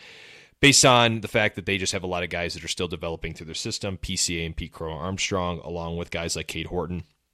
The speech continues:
Still a lot of guys that just need more time, and this is filling that ability to give them time to do that. We're gonna roll through the rest of the names here. Tommy Pham to the, Tommy Pham to the Mets on a one-year deal. Adam Duvall to the Red Sox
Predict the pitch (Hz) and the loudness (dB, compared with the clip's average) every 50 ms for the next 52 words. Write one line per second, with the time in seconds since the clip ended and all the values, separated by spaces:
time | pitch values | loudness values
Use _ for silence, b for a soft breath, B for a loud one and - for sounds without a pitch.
0 | _ _ _ _ _ _ _ _ _ _ - - - - - - 139 123 113 110 | _ _ _ _ _ _ _ _ _ _ -18 -14 -4 -2 2 4 6 6 6 6
1 | 107 107 101 90 95 90 95 95 90 90 82 - 101 - - 110 113 120 120 120 | 4 4 2 0 -2 -2 -2 -2 -4 -6 -6 -6 -6 -6 -4 -2 0 2 2 4
2 | 120 113 107 107 104 104 107 101 101 - - 101 92 92 95 95 95 101 104 B | 2 2 0 0 -2 0 0 0 -2 -2 -4 -4 -2 0 0 0 -2 -2 -6 B
3 | B B B B B B 98 98 95 95 95 - - - 87 - - - - - | B B B B B B -6 -6 -4 -2 -2 -2 -2 0 0 0 -2 -2 -2 0
4 | 110 104 101 101 95 92 90 92 92 90 85 - 87 87 87 87 85 85 82 82 | 2 2 2 2 0 0 0 0 0 -2 -2 -2 -2 -2 -2 -2 -4 -4 -6 -8
5 | 87 85 - - - - 92 87 82 82 82 82 80 - - 95 92 90 85 85 | -10 -8 -4 -4 -4 -2 -4 -4 -4 -6 -6 -8 -10 -10 -6 -4 -4 -2 -2 -6
6 | 80 82 85 - 87 85 80 78 - 80 80 80 80 82 - - - 101 101 98 | -8 -8 -8 -8 -8 -8 -8 -10 -12 -12 -10 -10 -10 -10 -12 -12 -8 -4 -2 -2
7 | 95 95 104 104 98 - 101 95 95 92 90 - - 92 90 95 98 101 92 - | 0 2 0 0 0 0 -2 -2 -2 -2 -2 -2 -2 -2 -2 -2 -2 -2 -4 -4
8 | - 95 92 85 - 101 98 95 87 - - 98 95 95 92 - 92 85 87 - | -4 -4 -4 -6 -6 -6 -4 -4 -6 -4 -4 -2 -2 -2 -2 -4 -8 -10 -12 -14
9 | _ - - 139 151 139 110 - - - 120 127 104 80 76 - - 82 82 85 | _ -6 -2 0 0 0 -2 -4 -4 -4 -2 -2 -2 -4 -6 -10 -10 -10 -10 -8
10 | 82 82 - - - 78 78 80 80 82 82 82 82 80 80 107 110 113 117 113 | -10 -8 -8 -8 -8 -8 -8 -10 -10 -10 -10 -10 -10 -6 -2 0 2 2 2 0
11 | B B B B B B B B - - 113 113 110 110 107 95 104 90 85 104 | B B B B B B B B -2 2 2 2 4 2 0 -2 -4 -4 0 0
12 | 104 101 113 123 127 - - 95 90 87 95 95 101 95 - - 123 113 123 139 | 2 2 2 0 0 -4 -6 -6 -6 -4 -2 -2 -2 -2 -2 -4 -2 -4 -4 -6
13 | - - - - - - | -6 -8 -8 -6 -8 -10